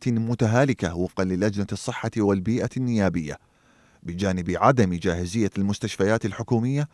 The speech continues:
المعنية بعلاج مرضى السرطان، ما يضطر المصابين إلى السفر خارج العراق لتلقي العلاج، إضافة إلى توقف عدد من مراكز الأورام السرطانية عن العمل في محافظات مختلفة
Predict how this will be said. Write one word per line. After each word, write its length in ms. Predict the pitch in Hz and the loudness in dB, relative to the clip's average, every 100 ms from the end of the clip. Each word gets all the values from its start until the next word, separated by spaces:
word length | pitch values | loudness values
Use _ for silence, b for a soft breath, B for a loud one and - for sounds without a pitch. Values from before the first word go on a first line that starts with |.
| B B - | B B -4
المعنية 540 | 131 131 139 165 151 - | -2 0 0 0 -2 -2
بعلاج 600 | 113 117 113 120 123 110 | -4 0 2 2 2 0
مرضى 300 | 113 139 135 | 0 0 -2
السرطان، 560 | - 139 131 123 90 - b b b b - | -2 0 4 4 4 -2 b b b b -10
ما 240 | 90 82 | -6 -4
يضطر 480 | 80 82 - 110 104 | -4 -8 -2 0 2
المصابين 580 | 95 98 104 98 113 120 | 0 0 0 0 0 0
إلى 260 | 90 107 107 | 0 -2 -4
السفر 500 | - 151 117 80 82 | -2 -4 -2 -4 -2
خارج 380 | 110 117 101 | 0 0 2
العراق 480 | 101 104 110 147 160 - b b - | 0 2 2 2 -2 -12 b b -2
لتلقي 480 | 120 127 147 - 139 | 2 2 0 -2 -2
العلاج، 440 | 117 117 98 78 - b b _ | 0 0 0 -2 -14 b b _
إضافة 420 | 82 78 92 95 92 | -6 -2 -2 -2 -4
إلى 340 | 92 90 90 | -4 -2 -4
توقف 600 | 87 98 110 - - 104 | -2 0 0 0 -4 0
عدد 240 | 127 127 98 | 2 2 2
من 280 | 87 92 92 | 0 0 2
مراكز 400 | 95 117 101 98 | 2 2 0 -2
الأورام 440 | 80 95 107 113 | 0 0 0 -2
السرطانية 720 | 101 104 101 95 101 120 120 120 | -2 -2 -2 -2 -2 0 -2 -4
عن 220 | 107 156 | -4 -4
العمل 440 | 156 151 127 90 - b b - | 0 2 2 0 -4 b b -8
في 140 | 95 | -4
محافظات 720 | 85 82 98 92 92 110 120 | -4 -4 -6 -4 0 0 0
مختلفة 640 | 127 123 - 156 127 87 | -4 -4 -2 -2 0 -2